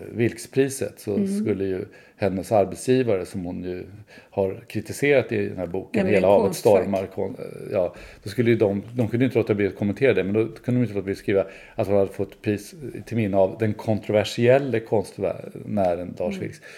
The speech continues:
Speaker 1: Och det är
Speaker 2: Det,
Speaker 1: sån
Speaker 2: det,
Speaker 1: där
Speaker 2: det är det värsta man kan vara i Sverige.
Speaker 1: Ja.
Speaker 2: Kontroversiell.
Speaker 1: Nej, men det är så härligt när, när man liksom lyssnar på vad folk säger mellan raderna. Man lyssnar på
Speaker 2: Mm.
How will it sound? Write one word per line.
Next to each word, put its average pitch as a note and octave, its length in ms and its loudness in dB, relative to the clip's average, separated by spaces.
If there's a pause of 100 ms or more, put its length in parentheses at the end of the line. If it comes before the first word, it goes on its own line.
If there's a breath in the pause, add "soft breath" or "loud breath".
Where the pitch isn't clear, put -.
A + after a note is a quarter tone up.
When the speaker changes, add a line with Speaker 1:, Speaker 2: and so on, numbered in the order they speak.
(160 loud breath)
Speaker 1:
Och A#2+ 100 2
det C3 60 6
är - 20 8
Speaker 2:
Det, D3 60 4
Speaker 1:
sån C3+ 120 2
Speaker 2:
det, A#2+ 60 10
Speaker 1:
där G#2+ 100 10
Speaker 2:
det A2+ 80 6
är B3 40 6
det B3 80 4
värsta B3 300 2
man A3 120 4
kan G#3+ 180 -2
vara G3 160 2
i A#3 40 2
Sverige. F3 280 0
Speaker 1:
Ja. D3+ 300 8
Speaker 2:
Kontroversiell. G#3+ 720 4
Speaker 1:
Nej, - 20 -
men F3 80 6
det F#3 100 10
är F3 40 10
så F3 160 2
härligt D#3 360 4
när, C#3+ 200 2 (120)
när D3 60 -2
man C#3 220 2
liksom B2+ 240 -2
lyssnar C#3 300 -2
på A#2+ 240 2
vad B2 200 2
folk A#2+ 260 2
säger A#2+ 180 2
mellan A#2+ 360 6
raderna. B2 480 4
Man A#2 160 2
lyssnar B2 240 -2
på A#2+ 260 0 (240 loud breath)
Speaker 2:
Mm. F#3 100 -6